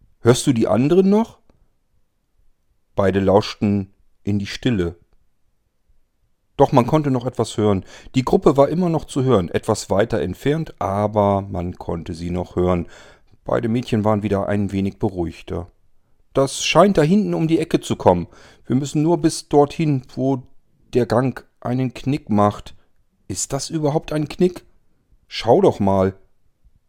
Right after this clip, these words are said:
"Ich glaub eher, dass man nach links und nach rechts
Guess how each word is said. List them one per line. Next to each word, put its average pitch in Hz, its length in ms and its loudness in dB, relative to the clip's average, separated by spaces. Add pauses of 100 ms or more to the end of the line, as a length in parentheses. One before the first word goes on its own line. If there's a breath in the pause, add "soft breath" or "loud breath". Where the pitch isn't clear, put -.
(1040)
"Ich 127 220 0
glaub 131 300 4
eher, 160 200 6
dass 143 220 -2
man 143 140 4
nach 135 180 -2
links 160 320 0
und 151 140 -2
nach 131 280 -2
rechts - 420 -6